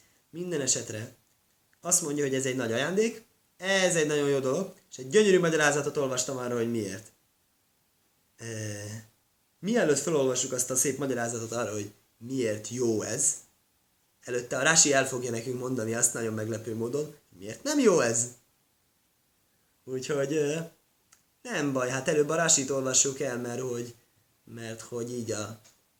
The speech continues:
jó pofa, így jobban értékeljük azt, hogy miért jó, hát tudjuk, hogy miért nem jó. Tehát ez egy ajándék,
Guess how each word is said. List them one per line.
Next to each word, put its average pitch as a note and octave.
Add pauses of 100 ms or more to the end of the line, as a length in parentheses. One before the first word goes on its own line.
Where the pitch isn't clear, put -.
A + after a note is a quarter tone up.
(500)
jó A#2+
pofa, E3+ (760)
így C#3
jobban C3+
értékeljük A2+
azt, A2+
hogy A2+
miért G#2+
jó, F#3
hát D3
tudjuk, A2+
hogy G#2
miért G#2
nem E2+
jó. - (2000)
Tehát F3
ez F3+
egy F#3
ajándék, G3